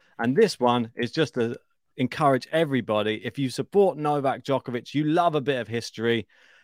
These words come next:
then get some of our G T L merch. This new Nole twenty-four t-shirt, you can see it here. I've designed this, uh,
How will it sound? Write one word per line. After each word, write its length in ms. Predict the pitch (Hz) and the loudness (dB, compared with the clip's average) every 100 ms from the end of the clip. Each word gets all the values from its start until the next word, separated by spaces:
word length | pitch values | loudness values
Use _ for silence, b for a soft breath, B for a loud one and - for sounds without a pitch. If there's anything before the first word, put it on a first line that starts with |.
| b | b
then 260 | 139 139 139 | 0 2 2
get 380 | 196 165 165 - - | 2 2 2 -2 -12
some 420 | - 131 131 127 | -2 2 2 0
of 180 | 120 113 | -2 0
our 220 | 113 107 | 0 -2
G 300 | - 120 123 | -4 -6 -6
T 280 | - 117 110 | -6 -4 -2
L 300 | 104 104 - | -2 -2 -6
merch. 540 | 107 110 107 - - - | -6 -4 -4 -6 -12 -6
This 280 | 117 - 120 | -6 -6 -4
new 300 | 131 131 120 | 0 0 -2
Nole 600 | 113 127 131 127 117 110 - | -2 2 2 2 2 0 -4
twenty-four 800 | - 143 135 120 - 113 110 - | -4 -2 -2 -6 -4 0 0 -2
t-shirt, 600 | 117 113 - 117 117 - _ _ | -6 -6 -4 -2 -2 -2 _ _
you 100 | - | -14
can 140 | 107 104 | -10 -10
see 260 | - 143 | -4 -2
it 160 | 120 - | -2 -4
here. 300 | 107 104 101 _ _ _ _ | -2 -2 -2 _ _ _ _
I've 140 | - - | -20 -14
designed 560 | 107 107 123 120 117 92 | -8 -4 -2 0 -2 -4
this, 320 | 113 113 - | -2 -2 -2
uh, 360 | 113 110 110 - | -2 0 -2 -4